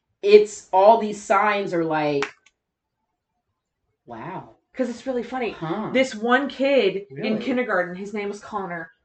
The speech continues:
Speaker 2: Cute as fuck. But I had a crush on my kindergarten te-, kindergarten teacher.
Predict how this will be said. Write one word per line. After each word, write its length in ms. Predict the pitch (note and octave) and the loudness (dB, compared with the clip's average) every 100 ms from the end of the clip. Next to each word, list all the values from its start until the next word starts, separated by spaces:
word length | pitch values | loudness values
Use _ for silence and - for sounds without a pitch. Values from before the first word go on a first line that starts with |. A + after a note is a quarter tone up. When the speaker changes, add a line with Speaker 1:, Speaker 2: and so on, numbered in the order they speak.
| - | -20
Speaker 2:
Cute 720 | - - - F#3+ C#3 - - _ _ | -16 -16 -10 -10 -10 -14 -20 _ _
as 360 | F3 F3 - - | -4 -4 -4 -16
fuck. 840 | - - - - G3 - - - _ _ _ - | -20 -20 -20 -2 2 2 0 -12 _ _ _ -18
But 640 | F3 - E4 D#3+ - - _ _ _ _ _ _ _ _ | 0 2 4 2 -2 -16 _ _ _ _ _ _ _ _
I 100 | - | -6
had 120 | D#4 A3+ | -2 -4
a 80 | |
crush 180 | - F#3 F#3 | -4 -10 -8
on 40 | |
my 80 | F3 | -10
kindergarten 520 | G#3+ B3 G3+ E3 F3+ | -10 -10 -8 -10 -12
te-, 240 | F#3+ - - | -14 -16 -18
kindergarten 500 | - C#4+ G3 D#3+ E3 | -12 -6 -4 -6 -8
teacher. 440 | E3 D#3 - F3+ | -14 -14 -16 -18